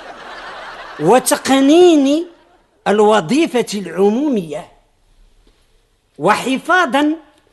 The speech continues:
على اللامركزية وفي إطار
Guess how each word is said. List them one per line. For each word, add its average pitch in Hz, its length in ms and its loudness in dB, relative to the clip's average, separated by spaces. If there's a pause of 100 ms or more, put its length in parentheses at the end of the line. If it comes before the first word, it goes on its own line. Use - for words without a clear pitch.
(380)
على 226 360 -2
اللامركزية 220 1300 0 (1000)
وفي 254 580 -4
إطار 339 520 -4